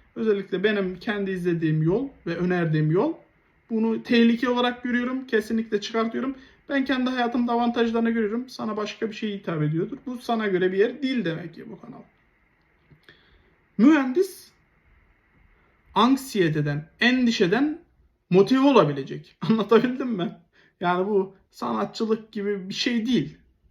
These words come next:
Anksiyeteyle kendini motive edebileceksin ya. Bu kadar basit. Yani sürekli senin böyle bir iyi hissettirecek bir şey bulamayız biz burada. Anksiyeteyle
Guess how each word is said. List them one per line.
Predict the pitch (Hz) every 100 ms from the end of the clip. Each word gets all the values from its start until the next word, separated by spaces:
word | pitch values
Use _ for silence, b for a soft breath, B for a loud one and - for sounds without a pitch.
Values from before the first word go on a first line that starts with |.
| _ _ _ _ _ _ _ -
Anksiyeteyle | 302 330 - 277 247 - 196 277
kendini | 285 254 233 233 349
motive | 294 269 302 349
edebileceksin | 370 339 320 311 339 - 202
ya. | 185
Bu | 233 -
kadar | 240 214 220
basit. | 202 190 - _ _ _ _ _ _ _ _ _ _ _ _ _ _ _
Yani | 175 208
sürekli | - 302 294 247 - 233
senin | 240 240 226
böyle | 240 226 220
bir | 226 -
iyi | 226 233
hissettirecek | 220 - 226 - 220 220 220
bir | 220
şey | 233 226
bulamayız | 277 190 143 147
biz | 135 -
burada. | 151 135 151 - _ _ _ _ _ _ _ _ _ _ _ _
Anksiyeteyle | 180 190 - 240 233 302 277 233 277